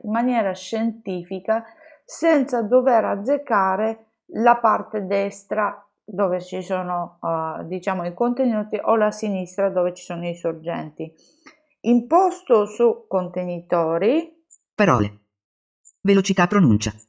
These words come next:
Speaker 2: Contenitori.
Speaker 1: Ok. E se faccio, eh, adesso il flick.
Speaker 2: Riordina contenitore. Pulsante. Trascinabile. È stato selezionato. Caratteri.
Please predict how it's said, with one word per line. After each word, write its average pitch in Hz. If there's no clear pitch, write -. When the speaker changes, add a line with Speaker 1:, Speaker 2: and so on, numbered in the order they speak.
Speaker 2:
Contenitori. 202
Speaker 1:
Ok. 185
E -
se 302
faccio, 269
eh, 175
adesso 190
il 202
flick. 233
Speaker 2:
Riordina 196
contenitore. 202
Pulsante. 110
Trascinabile. 110
È 196
stato 196
selezionato. 196
Caratteri. 113